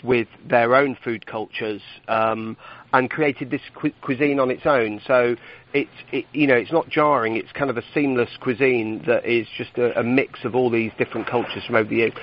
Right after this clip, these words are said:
And I think predominantly it's Arabic because they, they, they left the biggest footprint, um, uh, uh, uh, on Sicily because they were there for the longest. You know, they were there for, uh, whatever, how many hundreds of years in the Middle Ages,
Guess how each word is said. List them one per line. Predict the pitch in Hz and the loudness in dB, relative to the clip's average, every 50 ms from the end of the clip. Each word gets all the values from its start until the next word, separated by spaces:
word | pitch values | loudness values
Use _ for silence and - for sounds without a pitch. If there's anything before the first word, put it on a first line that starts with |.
| - - - - - | -16 -18 -16 -2 0
And | 139 131 131 - | 2 2 4 4
I | 113 - 131 | 2 2 4
think | - - 151 139 - | 2 0 -2 -2 -2
predominantly | - 135 - 147 139 135 120 113 113 - 110 107 107 110 110 - | 0 2 4 2 2 2 -2 -8 -8 -6 -4 -4 -4 -4 -2 -2
it's | 123 107 - - | -2 -2 -2 -2
Arabic | 127 127 120 110 98 - 85 85 - - - | -2 0 0 -2 -2 -4 -6 -6 -8 -10 -14
because | - 120 - 113 - | -14 -14 -14 -10 -2
they, | - 143 135 131 127 117 - - | 0 0 0 0 -2 -6 -4 0
they, | 135 131 131 131 117 - - - - - - _ - | 2 2 2 2 -2 -6 -14 -20 -20 -20 -16 _ 4
they | 143 139 139 | 4 4 4
left | 127 127 113 - | 2 0 -2 -2
the | - 113 | -6 -8
biggest | 117 107 113 98 - - | -6 -6 -8 -8 -8 -8
footprint, | 123 - - - 117 107 104 - - - - - - _ _ _ - - _ _ - | -8 -8 -6 -6 -6 -4 -6 -8 -14 -20 -20 -20 -20 _ _ _ -20 -20 _ _ 2
um, | 110 110 104 104 107 110 107 110 - | 2 4 6 4 4 2 2 -2 -2
uh, | - | 0
uh, | 123 - - 120 123 - - 120 - - 123 123 - | 0 2 4 2 2 2 2 0 2 2 0 0 0
uh, | |
on | 120 113 104 - - | -2 -4 -4 -2 -2
Sicily | 120 104 - - 104 98 90 92 101 - - - | -2 -2 -2 -4 -2 -2 0 -2 -2 -6 -10 -12
because | - - 107 - | -14 -14 -4 -2
they | 113 110 | 0 2
were | 110 117 | 2 4
there | 113 123 123 120 113 - | 6 6 6 6 4 2
for | 120 | -4
the | - 110 | -2 0
longest. | 113 110 110 110 104 107 107 98 - 113 | 2 2 2 0 -2 -4 -4 -4 -8 -6
You | |
know, | 110 107 104 | -6 -4 -4
they | 107 | -2
were | 107 110 | -4 -2
there | 110 113 107 101 - - | -2 -2 -2 -4 -4 -8
for, | 110 107 101 90 76 71 85 82 82 | -10 -8 -8 -6 -6 -6 -6 -6 -8
uh, | 78 71 67 65 80 | -8 -10 -10 -10 -10
whatever, | 104 107 104 104 - 110 98 98 - _ _ - - - | -10 -10 -10 -10 -10 -12 -14 -14 -16 _ _ -16 -12 -12
how | 120 104 113 107 | -10 -8 -6 -6
many | 110 107 104 | -4 -4 -4
hundreds | 92 107 110 107 104 98 - | -4 -6 -6 -8 -8 -10 -10
of | 107 95 - | -10 -6 -2
years | 110 107 104 101 101 104 - - - - - - - - - | 0 0 2 0 0 -4 -8 -14 -16 -16 -14 -16 -16 -2 2
in | 127 120 120 | 2 4 4
the | 117 | 4
Middle | 113 110 - 113 | 4 4 4 4
Ages, | 113 110 107 107 - 117 101 104 104 | 2 2 0 -2 -4 -4 -4 -4 -6